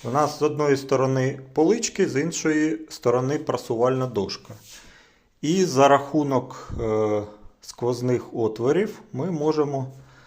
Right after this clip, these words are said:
перевернути або в одну, або в іншу сторону. Тобто шафа таким чином стає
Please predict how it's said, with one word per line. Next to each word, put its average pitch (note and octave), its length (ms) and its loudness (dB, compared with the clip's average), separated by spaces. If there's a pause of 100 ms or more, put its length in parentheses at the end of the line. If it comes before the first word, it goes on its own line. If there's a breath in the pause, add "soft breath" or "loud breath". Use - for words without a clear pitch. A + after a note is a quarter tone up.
(340 soft breath)
перевернути C#3+ 720 8 (140)
або A#2 340 2
в B2 60 -2
одну, F3 340 -2 (100)
або A#2+ 240 -4
в C#3 120 -4
іншу C#3+ 240 -8
сторону. G2 580 -4
Тобто B2 380 -2 (280 loud breath)
шафа F3 520 0 (240)
таким A2 320 -4
чином C3 320 -2
стає B2 420 -2